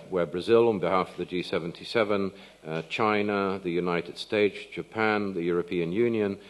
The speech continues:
have all come forward with suggestions on, on basically what the Bali roadmap should look like and what needs to be, uh, in, in a long-term climate change policy which will be negotiated, uh, post-Bali. It's clear to everyone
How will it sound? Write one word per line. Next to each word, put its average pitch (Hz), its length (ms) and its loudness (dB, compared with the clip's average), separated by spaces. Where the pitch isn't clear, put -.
have 90 120 -10
all 117 180 2
come 104 220 -2
forward 101 400 4
with 90 140 -2
suggestions 92 720 -2
on, 90 320 -2
on 90 160 -4
basically 90 400 0
what 85 220 0
the 87 60 -4
Bali 85 320 0
roadmap 85 440 0
should - 220 -10
look 147 240 4
like 82 320 -2
and 90 140 -6
what 92 220 2
needs 92 280 -2
to 95 120 -8
be, 85 440 -2
uh, 82 320 -8
in, 87 240 -8
in 87 180 -6
a 82 80 -2
long-term 92 480 -2
climate 104 340 0
change 90 280 -2
policy 85 400 0
which 80 280 -4
will 87 100 0
be 82 140 -2
negotiated, 80 800 0
uh, 78 120 -6
post-Bali. 80 720 -2
It's - 220 -8
clear 120 280 4
to - 220 -4
everyone 98 520 2